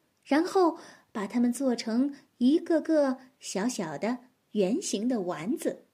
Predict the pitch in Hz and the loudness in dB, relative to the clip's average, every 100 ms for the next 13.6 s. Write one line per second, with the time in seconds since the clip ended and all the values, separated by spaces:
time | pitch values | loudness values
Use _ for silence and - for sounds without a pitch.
0 | _ _ _ _ _ _ _ - 359 330 | _ _ _ _ _ _ _ 2 4 6
1 | 381 370 277 381 226 202 196 170 285 370 | 2 2 0 0 0 0 -2 0 0 0
2 | 294 - _ _ _ - 392 370 269 - | -4 -8 _ _ _ 0 2 4 2 -2
3 | 233 302 262 220 214 202 247 240 - _ | -2 0 0 0 -2 0 0 -2 -6 _
4 | _ _ _ _ _ _ _ _ _ _ | _ _ _ _ _ _ _ _ _ _
5 | 247 233 247 214 185 185 208 240 220 - | 0 2 0 0 -2 -2 0 0 0 -6
6 | - - 226 214 285 269 302 294 - 233 | -16 -8 -8 -2 -2 0 -2 -2 -4 -2
7 | 339 277 190 185 185 190 311 320 262 - | -2 -2 -2 -2 -2 -2 0 0 0 -6
8 | _ _ 359 302 294 277 226 277 311 - | _ _ 0 0 0 -2 -2 -4 -6 -6
9 | 185 208 370 349 175 170 - _ _ _ | -6 -4 0 0 0 -4 -8 _ _ _
10 | _ _ 381 392 359 370 381 370 277 262 | _ _ -2 0 0 -2 -2 2 2 -2
11 | - - 202 214 277 254 220 208 - - | -14 -6 -2 -2 -2 0 0 -2 -8 -10
12 | - 233 277 262 302 262 214 208 175 165 | -4 0 0 0 -2 -2 -4 -4 -8 -4
13 | 302 339 254 190 180 175 | -2 0 0 -2 -4 -6